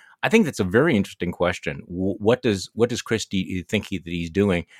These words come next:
I watched him the other night, and I saw a man who absolutely relished letting it rip about a man he holds in,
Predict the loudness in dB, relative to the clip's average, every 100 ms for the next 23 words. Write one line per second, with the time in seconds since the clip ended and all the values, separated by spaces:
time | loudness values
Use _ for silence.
0 | -20 -20 _ -12 -2 0 2 2 0 0
1 | 2 2 2 2 2 2 0 -2 -2 -2
2 | 0 0 0 0 -2 -6 -8 -6 -6 -6
3 | -8 -4 -2 -2 -2 -2 -4 -6 -4 -6
4 | -8 -8 -2 2 2 -2 -8 -12 -14 -18
5 | _ -8 -2 2 2 0 -4 -4 -2 0
6 | -2 _ -18 -10 -6 -6 -6 -4 -2 -2
7 | -4 -6 -4 -4 -4 -8 -12 -12 -12